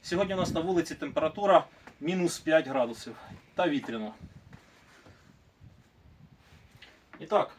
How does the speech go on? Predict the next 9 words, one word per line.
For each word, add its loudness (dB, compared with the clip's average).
першою 0
піде -2
куля 4
тридцять -6
шість -8
грам. 4
Насадка -6
Парадокс. -2
Пробуємо. -6